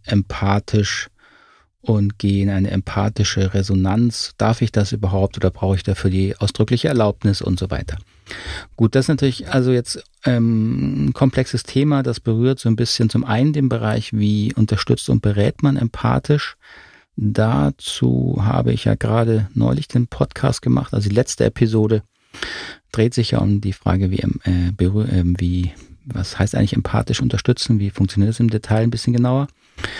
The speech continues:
Deine Frage geht aber noch ein bisschen mehr sozusagen in die Richtung, ähm, ja, darf ich das denn und mache ich, kann ich das denn dann machen in diesem Kontext, in dem du arbeitest? Ähm,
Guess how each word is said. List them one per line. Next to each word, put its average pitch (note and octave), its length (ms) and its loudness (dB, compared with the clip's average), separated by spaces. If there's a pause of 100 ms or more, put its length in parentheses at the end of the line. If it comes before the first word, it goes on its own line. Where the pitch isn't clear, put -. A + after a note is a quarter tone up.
(220)
Deine A2+ 340 2
Frage B2 260 0
geht B2 200 0
aber A2+ 140 2
noch A2+ 200 2
ein A2 120 2
bisschen A#2 280 0
mehr A2 160 2
sozusagen G#2+ 320 0
in G2 120 2
die G2 80 0
Richtung, G#2 500 0 (100)
ähm, G2 440 2 (720)
ja, G2 140 2
darf G#2 260 2
ich A2+ 100 2
das F#2 200 -2
denn F2+ 160 2
und F2+ 80 2
mache F#2+ 240 0
ich, F#2+ 80 -4 (160)
kann G#2+ 200 2
ich G2+ 100 0
das A2 180 -4
denn F#2+ 180 2
dann F#2 100 2
machen G2 260 0
in G2+ 160 2
diesem G#2 260 2
Kontext, - 520 0
in F2+ 60 2
dem E2 160 2
du - 100 0
arbeitest? - 540 -6 (1040)
Ähm, B2 440 2